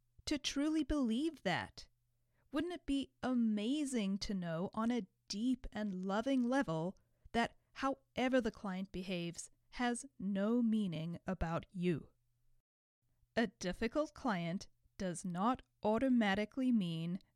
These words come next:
disaster. This type of thinking is what helps you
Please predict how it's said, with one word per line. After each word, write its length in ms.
disaster. 840
This 240
type 320
of 100
thinking 680
is 180
what 240
helps 420
you 300